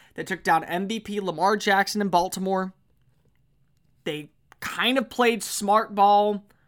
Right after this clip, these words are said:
for a while against Kansas City, and then eventually Patrick Mahomes just went Patrick Mahomes.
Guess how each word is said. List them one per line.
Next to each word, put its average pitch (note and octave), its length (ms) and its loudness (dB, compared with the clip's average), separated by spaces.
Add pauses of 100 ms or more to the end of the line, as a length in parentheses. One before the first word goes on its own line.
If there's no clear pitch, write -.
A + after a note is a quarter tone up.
for G#3 160 4
a F#3+ 80 4
while F#3 640 2
against E3+ 300 -4
Kansas F3 260 -4
City, F3+ 320 0
and D#3+ 140 -6
then D#3+ 100 -4
eventually E3+ 360 -4
Patrick E3 300 2
Mahomes E3 340 -4
just D#3 160 -8 (120)
went D3+ 140 -4
Patrick D#3+ 320 -6
Mahomes. D#3+ 460 -4